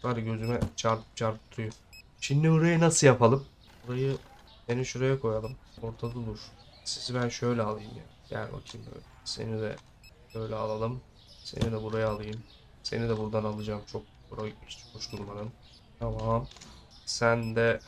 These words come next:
böyle gel. Seni de buradan alıyorum. Gel abi, gel, burada var, gel.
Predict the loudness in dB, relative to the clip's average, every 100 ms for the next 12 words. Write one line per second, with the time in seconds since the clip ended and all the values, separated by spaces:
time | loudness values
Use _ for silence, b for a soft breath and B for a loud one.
0 | -20 -20 -18 -6 -2 -2 -2 -2 -2 0
1 | 0 -2 -6 -16 -6 -4 -2 -4 -6 -6
2 | -6 -6 -6 -6 -8 -14 -20 -20 -6 2
3 | 6 6 6 4 4 2 2 2 2 -4